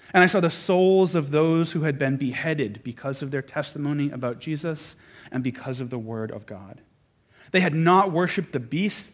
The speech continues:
or its image and had not received its mark on their foreheads or their hands. They came to life and reigned with Christ a thousand years. The rest of the dead did not come to life until the thousand years were ended.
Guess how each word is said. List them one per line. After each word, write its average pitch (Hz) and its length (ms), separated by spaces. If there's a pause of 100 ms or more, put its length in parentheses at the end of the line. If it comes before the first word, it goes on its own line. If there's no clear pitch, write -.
(160)
or 95 140
its - 220
image 190 600
and 123 120
had 120 100
not 131 160
received 131 380
its - 200
mark 160 520
on 127 100
their 117 140
foreheads 143 720
or 127 100
their 113 140
hands. 139 540 (760)
They 165 140
came 214 280
to 208 120
life 156 440
and 139 220
reigned 147 380
with 131 220
Christ - 580
a 131 80
thousand 127 580
years. 117 420 (360)
The - 180
rest 147 220
of 143 40
the 131 80
dead 107 320
did 117 120
not 110 160
come 120 120
to 110 60
life 110 180
until 135 140
the 127 80
thousand 113 360
years 113 420
were - 100
ended. 101 280